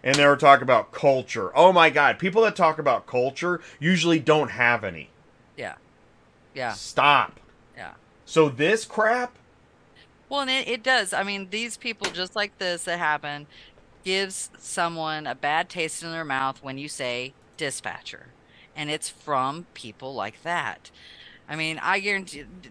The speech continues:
Speaker 2: they're not all like that. Don't get me wrong, but I'm telling you, these people that
Speaker 1: Well,
Speaker 2: were
Speaker 1: of course
Speaker 2: they're usually
Speaker 1: not.
Speaker 2: overseas.
Speaker 1: But that's the thing. If, listen,
Speaker 2: And they
Speaker 1: if
Speaker 2: don't know
Speaker 1: you're,
Speaker 2: anything.
Speaker 1: if you're overseas and you're frustrated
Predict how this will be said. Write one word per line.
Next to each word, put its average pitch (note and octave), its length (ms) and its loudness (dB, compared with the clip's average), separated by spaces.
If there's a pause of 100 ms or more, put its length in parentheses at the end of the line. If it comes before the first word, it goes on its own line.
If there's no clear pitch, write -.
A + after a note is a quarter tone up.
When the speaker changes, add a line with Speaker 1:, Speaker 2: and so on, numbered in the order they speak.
Speaker 2:
they're C#4+ 160 -4
not A#3 260 2
all C#3+ 160 4
like C#3+ 220 -2
that. E3 180 -2
Don't G#3+ 180 -4
get G3 120 -8
me D#3+ 80 -10
wrong, C3+ 320 -2
but D3+ 80 -6
I'm F3 180 -2
telling G3 260 -4
you, F3 120 -6
these D#3+ 220 -8
people E3+ 320 -12
that D#3 120 -4
Speaker 1:
Well, G3+ 160 4
Speaker 2:
were G#3 60 8
Speaker 1:
of G#3 100 -4
course A#3+ 300 4
Speaker 2:
they're D3+ 80 -6
usually E3 320 2
Speaker 1:
not. D#3+ 80 2
Speaker 2:
overseas. D3+ 680 -10 (120)
Speaker 1:
But G3 200 6
that's G3+ 240 8
the G3+ 100 2
thing. A3+ 280 6
If, E3 240 0
listen, F#3 260 8
Speaker 2:
And D#3+ 40 2
they F#3 40 0
Speaker 1:
if F3+ 40 0
Speaker 2:
don't F3 140 0
know G3+ 140 6
Speaker 1:
you're, B3 60 12
Speaker 2:
anything. D3 240 0 (260)
Speaker 1:
if D#3+ 220 4
you're B3 200 8
overseas D3+ 840 4
and B2 200 -2
you're D3 140 4
frustrated B2+ 1120 2